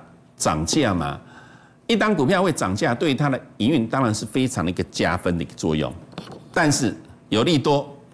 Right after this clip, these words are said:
以我二十多年的一个操盘经验，有利多消息的同时，当天最好忍一下，不要去追这个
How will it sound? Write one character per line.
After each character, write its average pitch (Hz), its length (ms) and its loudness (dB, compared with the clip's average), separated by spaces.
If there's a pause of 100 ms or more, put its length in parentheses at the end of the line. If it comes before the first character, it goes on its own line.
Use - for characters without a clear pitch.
(300)
以 208 180 2
我 123 400 2
二 190 120 2
十 - 160 -4 (160)
多 160 140 2
年 143 120 2
的 107 40 0
一 101 40 -4
个 110 60 -2
操 127 220 -2
盘 101 160 -2
经 104 140 -2
验， 87 180 0 (320)
有 110 180 2
利 165 140 2
多 151 320 2 (200)
消 151 220 0
息 120 100 0
的 95 40 -4
同 117 160 0
时， 92 180 -4 (400)
当 156 180 2
天 156 140 2
最 156 140 0
好 98 220 0
忍 78 160 -2
一 80 100 -4
下， 92 260 -2 (640)
不 143 60 -2
要 151 100 4
去 143 140 2
追 143 240 0
这 - 100 -6
个 113 160 2